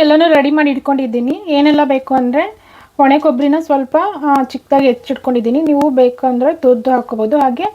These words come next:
ಕೊತ್ತಂಬರಿ ಸೊಪ್ಪು ತೊಗೊಂಡಿದ್ದೀನಿ, ಹಾಗೆ ಕರಿಬೇವು ಚಿಕ್ಕದಾಗಿ ಕಟ್ ಮಾಡಿ ಇಟ್ಕೊಂಡಿದ್ದೀನಿ, ಹಾಗೆ ಹಸಿಮೆಣ್ಸಿನ್ಕಾಯಿ ಒಂದು ಎರಡನ್ನ ಚಿಕ್ಕದಾಗಿ ಕಟ್ ಮಾಡಿ ಇಟ್ಕೊಂಡಿದ್ದೀನಿ. ಎಷ್ಟಾಗುತ್ತೋ ಅಷ್ಟು ಚಿಕ್ಕದಾಗಿ ಕಟ್ ಮಾಡಿ, ಹಾಗೆ ಕಾಳು ಮೆಣಸನ್ನ ಕುಟ್ಕೊಂಡು ಇಟ್ಕೊಂಡಿದ್ದೀನಿ. ಇದಿಷ್ಟು. ಆ,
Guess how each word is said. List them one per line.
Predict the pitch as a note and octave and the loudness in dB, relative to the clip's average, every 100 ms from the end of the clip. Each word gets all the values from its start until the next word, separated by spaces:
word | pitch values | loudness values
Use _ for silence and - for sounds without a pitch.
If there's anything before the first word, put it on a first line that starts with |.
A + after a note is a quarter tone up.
| - _ | -12 _
ಕೊತ್ತಂಬರಿ | C4+ C4 C4+ D4 | 0 2 2 0
ಸೊಪ್ಪು | C4 - | -2 -2
ತೊಗೊಂಡಿದ್ದೀನಿ, | A#3+ A3+ A3+ C4 | -2 0 -2 -2
ಹಾಗೆ | B3+ C4+ | -2 -2
ಕರಿಬೇವು | A#3+ A#3 A#3+ C4+ B3+ | -2 2 2 0 -4
ಚಿಕ್ಕದಾಗಿ | B3 - B3 | -8 -6 -4
ಕಟ್ | A#3+ - | -6 -4
ಮಾಡಿ | A#3+ A3+ | -4 -4
ಇಟ್ಕೊಂಡಿದ್ದೀನಿ, | A3+ A#3+ A3+ A3 D4 G4 - - - | -6 -4 -2 -2 -4 -6 -18 -20 -4
ಹಾಗೆ | D4+ D4 E4 | 0 2 2
ಹಸಿಮೆಣ್ಸಿನ್ಕಾಯಿ | C#4+ D#4 C#4+ C4+ - C#4 C#4+ C4 | 2 2 0 0 0 0 2 2
ಒಂದು | B3+ | 2
ಎರಡನ್ನ | B3 C4 B3+ C#4 F4 | 4 2 0 -2 -6
ಚಿಕ್ಕದಾಗಿ | - - _ B3+ C#4+ C#4 E4+ | -14 -20 _ 0 0 -2 -4
ಕಟ್ | B3+ B3+ | -4 -2
ಮಾಡಿ | B3+ A#3 | -2 -2
ಇಟ್ಕೊಂಡಿದ್ದೀನಿ. | A#3+ A#3 G#3+ A3 D4+ B3+ | -4 -4 -2 -2 0 -2
ಎಷ್ಟಾಗುತ್ತೋ | - C4 B3+ C4+ C4+ | -2 -2 0 -2 -4
ಅಷ್ಟು | - D#4 | -6 -8
ಚಿಕ್ಕದಾಗಿ | B3+ - B3 A#3 | -10 -8 -6 -6
ಕಟ್ | A3 A#3 | -8 -6
ಮಾಡಿ, | A3 F#4 - - - - | -4 -6 -10 -20 -6 0
ಹಾಗೆ | D#4+ E4+ E4 | 0 0 0
ಕಾಳು | D4+ D4+ D4 | 2 2 2
ಮೆಣಸನ್ನ | C#4+ D4 C#4 D#4 D#4+ C4+ C4+ _ _ _ - | 0 0 -2 0 -2 -4 -8 _ _ _ -6
ಕುಟ್ಕೊಂಡು | C4+ - D4 C#4 B3 | -4 0 0 0 -2
ಇಟ್ಕೊಂಡಿದ್ದೀನಿ. | - A#3+ A3+ A3 A3+ G4 - _ _ _ _ - _ _ D4+ | -4 -4 -4 -4 -4 -4 -10 _ _ _ _ -20 _ _ 0
ಇದಿಷ್ಟು. | C4+ C#4 - E4+ A4 A#4 - _ _ - | 2 0 -2 -2 -2 -4 -16 _ _ 0
ಆ, | C#4+ | 4